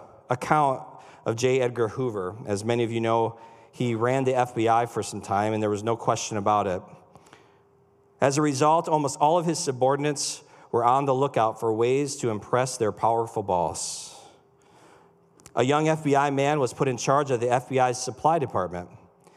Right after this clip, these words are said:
In an effort to cut some costs and impress his boss, he reduced the size of the office memo paper. One of the new memo sheets soon ended up on Hoover's desk. Hoover took one look at it,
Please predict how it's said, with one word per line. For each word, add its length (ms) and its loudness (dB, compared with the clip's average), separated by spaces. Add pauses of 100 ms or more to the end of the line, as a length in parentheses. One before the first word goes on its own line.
(300)
In 100 2
an 80 2
effort 300 2
to 80 -2
cut 260 0
some 200 -2
costs 440 0
and 80 -2
impress 360 0
his 140 -4
boss, 380 2
he 80 -2
reduced 440 0
the 80 0
size 640 2 (240)
of 100 0
the 80 2
office 400 2
memo 300 2
paper. 540 -2 (1700)
One 160 4
of 80 2
the 80 2
new 140 0
memo 260 2
sheets 380 -2
soon 240 0
ended 200 0
up 300 0
on 180 2
Hoover's 440 0
desk. 420 -2 (1000)
Hoover 280 2
took 340 -2
one 260 0
look 220 0
at 200 2
it, 180 0